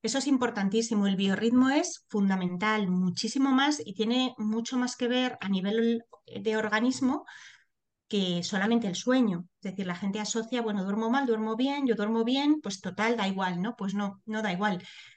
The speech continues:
Eh, nosotros estamos biológicamente preparados para vivir en las horas de luz, de luz solar. Deberíamos despertarnos en esas horas, comer en esas horas,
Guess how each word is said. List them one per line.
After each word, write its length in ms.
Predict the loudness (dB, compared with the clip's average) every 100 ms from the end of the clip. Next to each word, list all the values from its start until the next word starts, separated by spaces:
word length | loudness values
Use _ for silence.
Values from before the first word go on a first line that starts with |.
| _
Eh, 120 | -2
nosotros 380 | -2 -2 -4 -6
estamos 380 | -4 -2 -2 -2
biológicamente 1040 | 0 0 0 -2 -2 -4 -4 -2 -2 -2
preparados 540 | -4 -2 -2 0 -2 -2
para 200 | -4 -2
vivir 260 | -2 0
en 80 | 0
las 160 | 0 0
horas 220 | -2 -2
de 140 | -4
luz, 360 | -2 -2 -6 -20 _
de 120 | -8 -4
luz 200 | -4 -6
solar. 460 | -8 -4 -4 -6 -12 -20 _ _
Deberíamos 420 | -6 -4 -2 -2 -4
despertarnos 680 | -8 -8 -8 -4 -2 -2 -4
en 80 |
esas 240 | -6 -6 -6
horas, 400 | -4 -4 -8 -4
comer 600 | 2 4 6 6 4 0
en 140 | -6 -4
esas 340 | -4 -6 -6
horas, 340 | -2 -2 -2